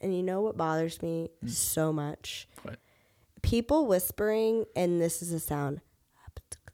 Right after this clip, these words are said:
Speaker 1: You know when they do that?
Speaker 2: <laughs>
Speaker 1: It's so annoying. It's cringy when they're just like, and they're in your ear doing this breathy, like,
Speaker 2: Mm. Yeah,
Speaker 1: I
Speaker 2: that's
Speaker 1: hate.
Speaker 2: great.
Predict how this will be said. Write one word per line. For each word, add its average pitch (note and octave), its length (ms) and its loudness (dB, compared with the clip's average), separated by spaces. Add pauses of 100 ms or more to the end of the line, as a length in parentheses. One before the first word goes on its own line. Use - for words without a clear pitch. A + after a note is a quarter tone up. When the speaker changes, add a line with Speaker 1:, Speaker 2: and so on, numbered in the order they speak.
(1700)
Speaker 1:
You A#3 160 6
know A#3+ 160 8
when C4 140 4
they B3 120 8
do G#3 220 6
that? A3+ 260 6
Speaker 2:
<laughs> A#3 160 2
Speaker 1:
It's C#3+ 140 -4
so A#3 360 6
annoying. G#3 360 4
It's F#3 140 -2
cringy F#3+ 440 0
when F3 100 2
they're F3+ 100 4
just F#3 200 -4
like, F3 140 2 (600)
and A3 140 6
they're A3+ 120 8
in A3+ 180 6
your G#3+ 200 8
ear G3+ 360 8
doing F3+ 260 6
this F3 160 6
breathy, F3+ 460 4
like, - 460 0 (340)
Speaker 2:
Mm. C3 200 -2 (1000)
Yeah, A2+ 240 -4
Speaker 1:
I G3+ 140 6
Speaker 2:
that's F#3 100 2
Speaker 1:
hate. F3+ 600 4
Speaker 2:
great. - 240 -10